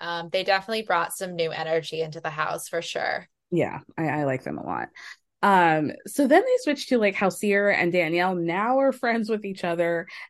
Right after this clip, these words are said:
Speaker 2: And Lindsay, I think pretty, uh, graciously was like, "Yeah, I get it. Like, Sierra doesn't like me. So it makes sense that once Danielle and I started having issues that they would be friends, and I'm not offended by it. Like,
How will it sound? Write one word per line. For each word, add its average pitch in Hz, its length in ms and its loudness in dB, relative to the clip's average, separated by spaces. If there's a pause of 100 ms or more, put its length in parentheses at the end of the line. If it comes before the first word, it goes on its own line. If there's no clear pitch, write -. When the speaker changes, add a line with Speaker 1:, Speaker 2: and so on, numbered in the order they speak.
(140)
Speaker 2:
And 180 160 2
Lindsay, 214 560 0 (380)
I 220 240 6
think 311 280 4
pretty, 240 560 2
uh, 202 360 2
graciously 202 760 2
was 180 160 0
like, 214 160 2
"Yeah, 294 140 4
I 180 100 4
get 180 240 2
it. 139 240 -4
Like, 147 240 -2 (140)
Sierra 175 240 6
doesn't 180 200 4
like 156 280 0
me. 143 320 -2 (340)
So 190 160 8
it 170 60 6
makes 185 240 4
sense 175 300 2
that 175 180 2
once 170 480 -2 (180)
Danielle 180 400 4
and 185 100 4
I 165 60 6
started 170 300 2
having 165 240 2
issues 180 400 0
that 175 100 -2
they 175 160 4
would 180 120 2
be 151 100 -2
friends, 160 400 -4
and 175 120 0
I'm 170 120 2
not 202 160 6
offended 190 400 2
by 151 220 -4
it. 196 120 2
Like, 165 180 -2